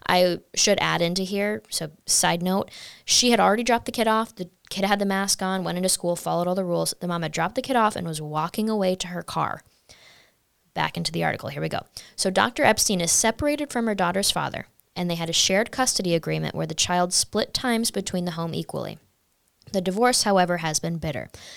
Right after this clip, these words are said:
Following the confrontation at the school, Doctor E-, Doctor Epstein left,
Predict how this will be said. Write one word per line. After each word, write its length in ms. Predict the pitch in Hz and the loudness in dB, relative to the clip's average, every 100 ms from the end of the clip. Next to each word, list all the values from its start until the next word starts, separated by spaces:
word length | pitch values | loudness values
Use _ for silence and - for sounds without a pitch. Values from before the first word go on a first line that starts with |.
| - - | -20 0
Following 360 | 175 180 202 | 2 4 2
the 60 | 226 | 0
confrontation 640 | - 202 214 214 196 - | -2 -2 -2 0 0 0
at 80 | 208 | 0
the 80 | - | 0
school, 400 | - 170 165 165 | 0 2 2 2
Doctor 380 | - 165 - - - | 2 0 0 -4 -6
E-, 40 | - | -6
Doctor 300 | 170 165 - | -4 -2 0
Epstein 480 | 110 - - 214 214 | 2 2 0 0 0
left, 340 | 156 143 - | -2 -6 -10